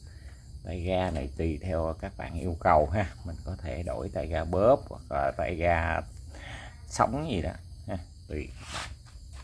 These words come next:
Rubin, biểu tượng đó là con chim én nha các bạn. Rubin rất là đẹp, cần láp hai mươi lăm nha các bạn, cần láp hai mươi lăm ti bảy ly bảy khía nha,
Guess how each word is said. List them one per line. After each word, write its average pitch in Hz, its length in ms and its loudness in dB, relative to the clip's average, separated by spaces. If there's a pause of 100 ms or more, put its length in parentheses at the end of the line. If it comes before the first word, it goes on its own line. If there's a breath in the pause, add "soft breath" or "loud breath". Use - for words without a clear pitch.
(1700)
Rubin, 95 420 0 (1160)
biểu - 120 -8 (120)
tượng 82 300 -4
đó 104 100 -6
là 107 200 -4
con 101 240 -8
chim 85 160 -8
én 117 240 0 (140)
nha 135 100 -4
các 120 100 -4
bạn. 85 140 -4 (300)
Rubin 92 280 -10 (2750)
rất - 140 -12
là 69 100 -10
đẹp, 67 300 -8
cần 82 180 0
láp 98 200 0
hai 127 120 -2
mươi 98 100 -6
lăm 104 220 4
nha 98 180 -4
các 101 100 -4
bạn, 80 120 -8 (300)
cần 80 220 -4
láp 104 220 -4
hai 107 80 -6
mươi 98 120 -6
lăm 101 240 2
ti 107 300 -2
bảy 90 180 0
ly 117 240 2
bảy 92 220 0
khía 185 280 0
nha, 131 220 -2